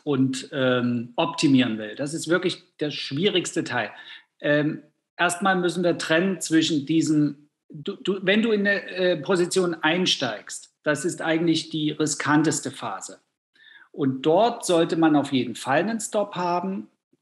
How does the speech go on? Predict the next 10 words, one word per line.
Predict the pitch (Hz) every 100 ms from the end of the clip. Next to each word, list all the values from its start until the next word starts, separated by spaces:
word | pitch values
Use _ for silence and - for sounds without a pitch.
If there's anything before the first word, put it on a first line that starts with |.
| _
Ich | 143 -
nenne | 156 147
den, | 147 139 135 - _ 147
äh, | 139 139 131 127
äh, | 135 147 131
einen | 127 131 131
sogenannten | 131 131 131 127 127
Katastrophenstop. | 131 131 117 - 143 139 113 - - -
<laughs> | - _ _ _ _ - - - 170
Ähm, | 147 147 143 -